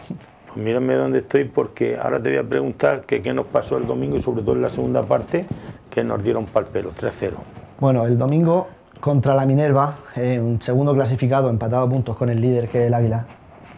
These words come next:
Speaker 1: eh, fuimos con nueve bajas. Fuimos con nueve bajas. Aguantamos la primera parte cero cero. Y claro, un equipo con nueve bajas jugando contra otro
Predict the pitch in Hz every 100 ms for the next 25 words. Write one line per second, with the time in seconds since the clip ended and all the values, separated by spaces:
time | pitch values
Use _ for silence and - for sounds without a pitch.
0 | - - - 143 127 123 143 139 143 143
1 | - - - 117 113 123 120 104 101 -
2 | - _ _ _ _ _ _ _ _ -
3 | 139 147 131 123 117 113 - 107 117 117
4 | 107 135 147 139 123 123 123 123 120 131
5 | 156 160 - _ _ _ - 120 104 104
6 | 92 - _ _ _ _ _ _ - 113
7 | 120 110 92 - 131 123 135 143 143 139
8 | 131 117 101 107 127 127 131 127 123 135
9 | 123 120 117 101